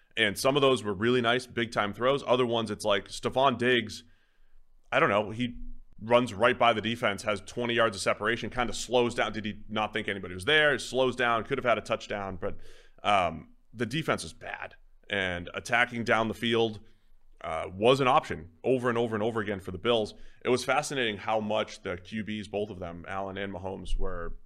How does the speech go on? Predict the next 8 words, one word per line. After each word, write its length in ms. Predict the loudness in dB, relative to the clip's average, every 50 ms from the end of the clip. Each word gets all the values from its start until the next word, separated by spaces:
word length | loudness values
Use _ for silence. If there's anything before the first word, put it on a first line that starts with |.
| -12
effective 440 | -12 -4 -2 -2 -2 -2 -4 -10 -8 -4
on 180 | -2 -2 -2 -2
the 80 | -4
ground, 360 | -6 -6 -4 -4 -4 -6 -8 -8
either 260 | -8 -6 -4 -4 -4
as 100 | -4 -6 -8
scramblers 580 | -4 -2 -2 0 0 0 0 0 -2 -2 -6 -12 -18 -20 -20 -20 -20 _ _ -2
and 320 | 0 2 2 2 2 0